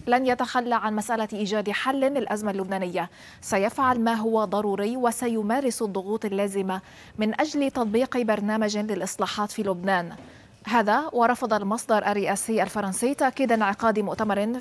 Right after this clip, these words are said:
بين الأطراف اللبنانية في باريس، وأضاف المسؤول أن الوقت حان لتنحي الأحزاب السياسية اللبنانية جانباً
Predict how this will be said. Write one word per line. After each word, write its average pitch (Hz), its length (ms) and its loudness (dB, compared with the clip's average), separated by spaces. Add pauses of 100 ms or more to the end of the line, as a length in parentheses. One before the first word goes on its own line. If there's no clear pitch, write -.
بين 208 240 0
الأطراف 202 440 -2
اللبنانية 196 480 -2
في 233 140 -2
باريس، 208 460 0 (440)
وأضاف 185 360 0
المسؤول 233 460 0 (100)
أن 214 140 0
الوقت 202 400 0
حان 196 520 0
لتنحي 196 520 -2
الأحزاب 196 380 0
السياسية 202 520 0
اللبنانية 196 560 0
جانباً 208 560 0